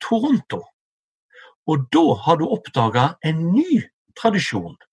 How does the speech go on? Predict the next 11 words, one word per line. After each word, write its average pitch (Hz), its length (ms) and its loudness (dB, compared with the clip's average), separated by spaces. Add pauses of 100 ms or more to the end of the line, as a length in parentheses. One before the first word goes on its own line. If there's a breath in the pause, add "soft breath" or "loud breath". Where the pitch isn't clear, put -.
(680 loud breath)
Den 190 280 2
var 180 280 6
etter 165 320 0 (100)
Petrus - 540 -6
Komestor, - 720 -4 (260)
eller 123 240 2
egentlig 151 320 2
het - 180 0
han 233 160 4 (400 loud breath)
Pierre 220 380 4 (100)
Lamangeur. 123 840 2